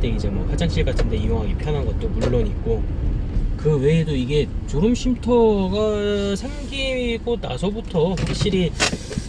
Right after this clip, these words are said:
고속도로 졸음운전 사고가 많이 줄었다고 알고 있거든요. 예.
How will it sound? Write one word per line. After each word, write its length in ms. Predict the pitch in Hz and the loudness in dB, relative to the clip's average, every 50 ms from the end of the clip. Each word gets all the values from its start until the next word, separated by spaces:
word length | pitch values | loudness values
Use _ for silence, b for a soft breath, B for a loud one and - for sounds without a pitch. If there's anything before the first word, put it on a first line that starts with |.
| - - | -4 -2
고속도로 460 | - 165 170 226 220 - 214 196 190 | 2 2 2 2 4 4 2 2 2
졸음운전 520 | 170 - 160 202 247 247 233 202 185 170 156 | 2 0 0 2 2 2 0 0 0 -2 -2
사고가 880 | - - 254 269 269 277 269 262 254 254 247 233 214 220 233 233 220 | -2 -4 -4 -2 -2 -2 0 0 0 2 0 0 2 2 2 2 2
많이 460 | 180 143 135 135 156 196 269 302 262 | 0 -2 -4 -2 2 2 4 4 2
줄었다고 540 | - - 294 320 359 349 - 302 277 269 262 | 0 -4 -8 -8 -8 -6 -4 -4 -4 -2 -2
알고 260 | 220 160 135 - 160 190 | -2 -2 -2 -2 -2 -2
있거든요. 520 | 190 - 185 147 123 113 120 180 240 233 147 113 - - 131 | -2 -2 -2 -2 -2 -2 0 0 0 0 0 -4 -6 -4 -4
예. 720 | 135 139 135 123 113 110 101 98 101 98 120 127 143 | -2 -2 -2 -2 -2 -2 -2 -4 -4 -4 -4 -4 -6